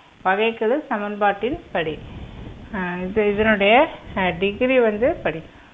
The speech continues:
So, degree அப்படிங்கிறது,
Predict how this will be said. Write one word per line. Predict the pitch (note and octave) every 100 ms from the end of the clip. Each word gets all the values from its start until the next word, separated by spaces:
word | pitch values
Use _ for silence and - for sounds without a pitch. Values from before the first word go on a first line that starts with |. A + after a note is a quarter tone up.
| E3+ - - _ - - - - - - - - - - -
So, | A#3
degree | G3 A3+ C4 D4
அப்படிங்கிறது, | C4+ A3 G3 F#3+ E3+ D#3 F3 C4